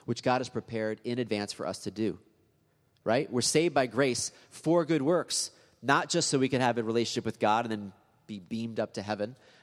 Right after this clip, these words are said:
but so we could stay down here and love our neighbor and be part of his rescue mission to seek and save those who are lost,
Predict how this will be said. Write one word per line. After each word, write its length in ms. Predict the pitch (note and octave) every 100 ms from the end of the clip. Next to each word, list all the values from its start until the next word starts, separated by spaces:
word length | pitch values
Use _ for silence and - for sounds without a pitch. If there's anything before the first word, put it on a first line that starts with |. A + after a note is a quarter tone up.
| -
but 80 | B2
so 140 | C3+
we 80 | B2+
could 140 | A#2+
stay 340 | - - D3+ D#3+
down 220 | C#3+ B2+
here 140 | C3
and 280 | B2 A#2 A2
love 280 | C#3 D3+ B2
our 140 | A#2
neighbor 240 | A#2 A#2+ A#2+
and 80 |
be 100 | A2+
part 360 | A2+ - D#3 D#3
of 100 | -
his 160 | C#3+ A2
rescue 380 | B2+ B2 B2
mission 380 | A2+ A2+ F2 F2 - _ _ _ _ _ _ _ _
to 120 | - A#2
seek 240 | - A#2+
and 100 | A#2+
save 220 | A#2+ A2+
those 160 | G#2+ G#2
who 80 | G#2+
are 80 |
lost, 460 | G2 F#2+ F2+ - -